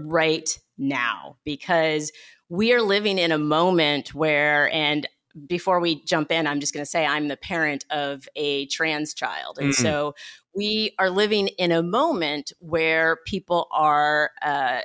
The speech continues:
Speaker 1: asking for people to not just go back to where they're, they came from, but we're living in a moment where people are being asked to disappear.
Speaker 2: Mm.
Speaker 1: And
Speaker 2: We're
Speaker 1: so I'm curious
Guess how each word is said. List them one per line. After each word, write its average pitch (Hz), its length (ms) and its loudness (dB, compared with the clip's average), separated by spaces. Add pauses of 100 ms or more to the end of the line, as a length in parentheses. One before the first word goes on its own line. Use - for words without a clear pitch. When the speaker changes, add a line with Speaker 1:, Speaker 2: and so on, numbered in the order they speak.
(140)
Speaker 1:
asking 156 600 0
for 156 320 -6
people 214 300 -2
to 185 60 -4
not 196 280 2
just 208 200 -2
go 214 140 4
back 208 300 2
to 202 120 -2
where 196 200 0
they're, 165 240 0 (320)
they 160 100 0
came 349 320 -4
from, 135 440 -4 (320)
but 190 100 0
we're 208 100 2
living 294 320 2
in 285 60 2
a 262 60 2
moment 165 600 0 (380)
where 175 180 0
people 175 300 -4
are 160 80 -2
being 165 260 -4
asked 151 400 -6
to 151 400 -8 (640)
disappear. - 560 -8 (280)
Speaker 2:
Mm. 123 280 -4 (1400)
Speaker 1:
And 175 160 -2
Speaker 2:
We're 143 80 2
Speaker 1:
so 202 120 2
I'm 185 160 -2
curious 233 920 0